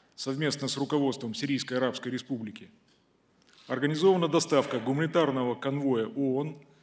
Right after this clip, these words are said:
Международного комитета Красного Креста и Сирийского Арабского Красного Полумесяца в город Дума, в район Восточной Гуты. Сопровождение пятидесяти одного грузового автомобиля с продовольствием и медикаментами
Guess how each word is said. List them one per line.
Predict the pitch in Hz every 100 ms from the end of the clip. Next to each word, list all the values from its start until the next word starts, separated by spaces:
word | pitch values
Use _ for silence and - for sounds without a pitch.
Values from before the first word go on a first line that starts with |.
| _
Международного | 131 139 147 165 170 143 131
комитета | 135 135 147 147 107
Красного | 139 135 - 117 107
Креста | 117 - 131 147 143 - _ _ -
и | 127
Сирийского | 117 151 175 - 131
Арабского | 131 156 156 147 135
Красного | 147 147 147 143
Полумесяца | 135 151 151 113 - - 98 - _ _
в |
город | 120 147 123 110
Дума, | 165 175 165 - - - -
в | 120
район | 135 156
Восточной | 131 123 143 127 131
Гуты. | 110 107 - - _ _ _ _ _ _ _ _ _ _ _ _ -
Сопровождение | - 135 143 156 175 151 147
пятидесяти | 156 156 143 -
одного | 143 143 143
грузового | 131 131 143 143 135
автомобиля | 127 139 135 160 160 95 - - - - - - _ _
с | -
продовольствием | - 139 151 147 135 135 127
и |
медикаментами | 131 127 131 139 123 98 101